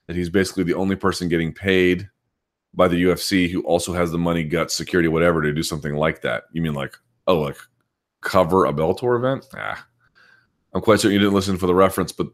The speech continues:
the, the Bellator fight companion video on YouTube has over a million views." Yeah, well, his channel has just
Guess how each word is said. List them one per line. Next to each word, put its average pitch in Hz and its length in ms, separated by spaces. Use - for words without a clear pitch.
the, 90 220
the 85 100
Bellator 95 360
fight 87 160
companion 85 400
video 82 160
on 78 60
YouTube 80 260
has 78 120
over 73 160
a - 20
million 76 320
views." 69 260
Yeah, 87 120
well, 78 200
his 78 180
channel 87 320
has 69 280
just - 180